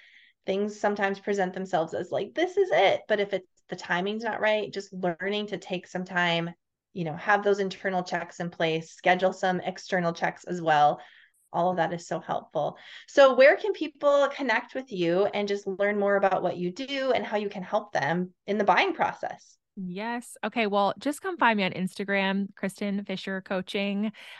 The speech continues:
Speaker 2: I will send you the link for that. Or you can come hang out with me every week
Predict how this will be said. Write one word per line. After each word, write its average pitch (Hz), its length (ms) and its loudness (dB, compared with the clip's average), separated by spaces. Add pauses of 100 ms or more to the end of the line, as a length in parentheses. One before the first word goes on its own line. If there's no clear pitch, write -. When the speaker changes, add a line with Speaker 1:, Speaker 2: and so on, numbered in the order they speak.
(140)
Speaker 2:
I 151 140 -4
will 175 560 0
send 185 240 -2
you 180 60 -2
the 175 100 -2
link 175 180 -6
for 190 120 -4
that. 175 400 2 (180)
Or 240 540 0
you 226 100 -6
can 240 140 -4
come 233 160 0
hang 214 180 0
out 202 120 0
with - 140 -8
me 208 140 0
every 202 160 -2
week 185 300 -2